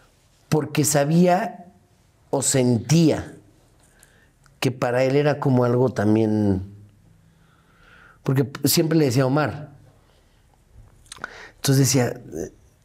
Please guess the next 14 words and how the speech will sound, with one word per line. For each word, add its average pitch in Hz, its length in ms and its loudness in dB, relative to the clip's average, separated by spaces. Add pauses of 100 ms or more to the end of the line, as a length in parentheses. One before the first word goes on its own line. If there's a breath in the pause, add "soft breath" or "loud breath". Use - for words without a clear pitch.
(420)
"Híjole, 143 320 0
a - 20 0
ver", 135 260 2
y, 127 320 -2
y 143 80 0
según 175 360 2
yo 190 80 2
sí 180 180 0
un 180 140 4
día 170 160 4
lo 170 80 2
intenté 135 640 2
decirle 123 520 2
papá, 104 520 -4